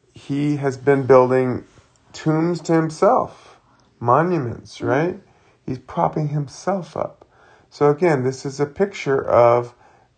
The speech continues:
Speaker 1: leadership. Remember, this is all prophetic for what will happen, right? And so if this is a prophecy against, uh, the, the people who are supposed to represent God, Jerusalem,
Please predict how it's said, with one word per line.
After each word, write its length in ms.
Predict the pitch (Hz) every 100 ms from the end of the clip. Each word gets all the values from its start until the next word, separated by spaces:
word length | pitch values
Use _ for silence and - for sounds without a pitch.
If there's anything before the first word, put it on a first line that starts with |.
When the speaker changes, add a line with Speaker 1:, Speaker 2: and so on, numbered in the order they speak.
| - _ - _
Speaker 1:
leadership. 800 | - 127 139 175 180 - 143 135 -
Remember, 440 | 165 190 117 104
this 200 | 139 151
is 120 | 147
all 160 | 170 170
prophetic 680 | 170 135 - 160 139 120 -
for 360 | - 131 120
what 320 | 120 123 -
will 480 | 110 120 143 147 139
happen, 500 | 127 120 131 - 104 -
right? 360 | 101 113 143 - _ _ - _
And 140 | - 120
so 320 | 135 127 -
if 340 | 131 127 - _ _ _ -
this 240 | 147 -
is 140 | 131 135
a 380 | 123 117 113 - _ _
prophecy 640 | - 156 165 160 - 120 -
against, 1080 | 117 113 - 127 143 160 120 - - - - _ _ _ _ _ _ -
uh, 360 | - 117 113 - - _ _
the, 320 | 107 - 104
the 180 | 90 -
people 300 | - 160 160
who 60 | 151
are 80 | 139
supposed 380 | - 135 151 151
to 60 | 131
represent 520 | 185 240 185 214 285
God, 300 | 113 104 147
Jerusalem, 800 | 151 117 202 - - 101 139 151